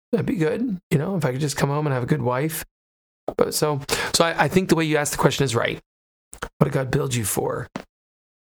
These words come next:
And that's the way to ask yourself. The proper study of mankind is man. So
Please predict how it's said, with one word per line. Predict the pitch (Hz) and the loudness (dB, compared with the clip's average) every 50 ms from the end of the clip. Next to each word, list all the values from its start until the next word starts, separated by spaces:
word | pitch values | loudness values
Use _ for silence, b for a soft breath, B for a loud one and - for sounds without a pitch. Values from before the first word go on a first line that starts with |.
| _ _ - | _ _ -4
And | 143 131 120 117 120 120 | -2 -2 -2 0 0 0
that's | 123 123 120 - | 0 0 0 0
the | - 143 | 0 0
way | 131 127 120 120 113 | 0 0 -2 -2 -2
to | - - - 120 117 - - | -2 -2 -2 -2 -2 -2 -2
ask | 131 135 139 - - | 0 0 0 0 -2
yourself. | 104 101 - - 123 127 - | 0 0 0 -2 -2 -2 -2
The | - 123 | -2 0
proper | - 131 131 131 | 0 0 0 -2
study | - - - 143 135 | -2 -2 -2 -4 -4
of | 123 | -4
mankind | 123 127 131 123 - 127 123 123 123 | -4 -4 -4 -2 -4 -4 -4 -4 -4
is | 117 123 | -4 -4
man. | 123 120 117 120 110 101 101 - | -4 -4 -4 -4 -4 -4 -4 -4
So | - - - 113 110 117 | -4 -4 -4 -6 -6 -8